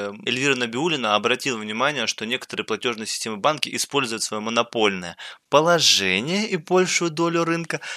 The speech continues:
зарабатывают сверхдоходы на стандартных платёжных операциях, которые уже технологически стоят и могут стоить гораздо дешевле.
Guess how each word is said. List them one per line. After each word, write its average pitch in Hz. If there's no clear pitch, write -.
зарабатывают 175
сверхдоходы 131
на 110
стандартных 113
платёжных 120
операциях, 104
которые 131
уже 117
технологически 127
стоят -
и 113
могут 113
стоить 117
гораздо 104
дешевле. 95